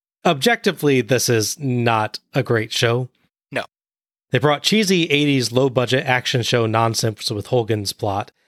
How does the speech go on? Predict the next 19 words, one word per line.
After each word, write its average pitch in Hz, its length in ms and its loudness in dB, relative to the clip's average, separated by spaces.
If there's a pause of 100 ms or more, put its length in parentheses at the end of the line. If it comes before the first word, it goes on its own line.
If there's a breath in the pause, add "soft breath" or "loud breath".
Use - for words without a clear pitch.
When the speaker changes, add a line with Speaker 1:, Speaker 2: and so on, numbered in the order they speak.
(380)
Speaker 1:
complete 156 300 0
with 123 180 0
Ric 135 160 0
Flair 123 220 2
filling 120 300 0
the 110 60 0
stereotypical 120 680 0
evil 127 260 0
property 117 440 -2
developer 98 520 -6
role, 110 280 -2 (240 loud breath)
Vader 143 300 2
as 117 140 0
the 123 100 0
Muscle, 107 460 -2 (180 soft breath)
and 131 120 2
Sullivan 131 440 2
as, 110 320 0
um, 101 260 -4